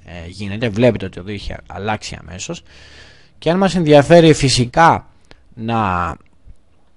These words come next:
αλλάξουμε την μεγέθυνση της διαφάνειας, πρέπει η εστίασή μας, πρέπει να έχουμε κάνει κλικ πάνω στην διαφάνεια και όχι εδώ. Εάν έχουμε κάνει κλικ εδώ στην διάρθρωση, στην εμφάνιση των διαφανειών,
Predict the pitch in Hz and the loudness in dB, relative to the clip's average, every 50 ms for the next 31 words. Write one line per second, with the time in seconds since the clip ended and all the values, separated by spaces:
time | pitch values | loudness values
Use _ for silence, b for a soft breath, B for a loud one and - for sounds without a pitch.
0 | _ _ _ - - _ 120 123 127 131 143 - - - 165 165 156 - 135 131 | _ _ _ -20 -16 _ -8 -6 -2 -2 -2 -2 -2 -6 -6 -6 -6 -6 -6 -6
1 | 123 113 113 107 123 147 151 - 151 135 131 131 - - 113 113 101 117 113 101 | -4 -4 -2 0 0 0 0 -2 -6 -8 -8 -10 -12 -12 -12 -8 -4 -2 -2 -2
2 | 95 - - 139 139 120 113 113 131 151 - - - _ - 156 160 165 - 170 | 0 2 2 4 4 2 2 0 0 -2 -2 -4 -8 _ -8 -8 -8 -6 -6 -8
3 | 151 139 131 - - - - - - 117 117 101 - - - 156 143 120 113 - | -8 -8 -8 -10 -14 -18 -20 -14 -10 -8 -8 -8 -8 -6 -4 -2 -2 -2 -2 -4
4 | - 127 131 131 - - 147 143 139 139 147 - - 143 135 - 147 151 143 143 | -6 -4 -4 -4 -4 -6 -8 -8 -6 -6 -8 -8 -8 -10 -6 -4 -4 -4 -4 -6
5 | 139 123 - _ - 156 170 175 165 - - - - 113 113 104 101 - - 101 | -8 -10 -12 _ -4 -2 -2 -2 -2 -4 -6 -4 -4 -4 -4 -4 -6 -10 -10 -10
6 | 101 101 98 90 - - 131 156 180 185 170 - 180 180 - - 139 120 110 107 | -10 -10 -8 -8 -4 -4 -4 -4 -4 -6 -8 -8 -10 -12 -8 -4 -2 -2 0 0
7 | 107 98 - - _ _ b b b b b b b b b b b _ 101 123 | 0 -2 -2 -6 _ _ b b b b b b b b b b b _ -6 -6
8 | 120 135 156 160 160 170 175 165 - 175 170 170 165 - - 170 170 170 - - | -4 -2 -4 -4 -2 -4 -4 -2 -2 -2 -2 -2 -4 -6 -6 -8 -8 -8 -10 -18
9 | _ - - 131 123 131 139 135 - 135 127 117 107 120 123 120 117 - - - | _ -8 -6 -4 -2 -2 -4 -2 -4 -4 -4 -2 2 4 6 6 6 4 2 0
10 | 113 104 - - 117 135 147 151 - _ _ - - - - - _ _ _ _ | -2 -2 -2 -2 -4 -4 -6 -8 -12 _ _ -20 -20 -20 -20 -20 _ _ _ _
11 | _ _ _ _ - - 104 98 - - 120 123 120 113 - 123 110 104 104 98 | _ _ _ _ -16 -14 -14 -12 -8 -6 -6 -6 -6 -6 -6 -6 -4 -4 -4 -4
12 | - 110 98 92 95 101 113 135 | -2 -4 -4 -4 -4 -6 -8 -8